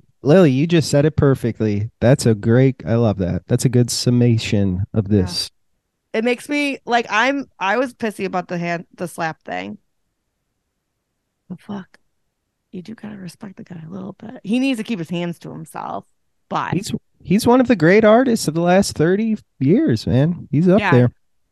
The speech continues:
Speaker 2: It's, like, pretty impressive for him to do what he's doing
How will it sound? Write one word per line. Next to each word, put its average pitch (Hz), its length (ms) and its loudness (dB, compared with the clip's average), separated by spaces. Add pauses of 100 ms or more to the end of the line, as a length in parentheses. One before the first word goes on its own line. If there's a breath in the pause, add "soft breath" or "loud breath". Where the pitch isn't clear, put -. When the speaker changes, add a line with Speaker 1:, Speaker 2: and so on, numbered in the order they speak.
(420)
Speaker 2:
It's, 202 180 -6
like, 254 140 -2
pretty 240 260 -2
impressive 180 600 -4 (120)
for 190 160 -6
him 175 200 -6
to 180 100 -12
do 170 640 -6 (1200)
what 185 300 -4
he's 185 340 -10
doing 165 720 -4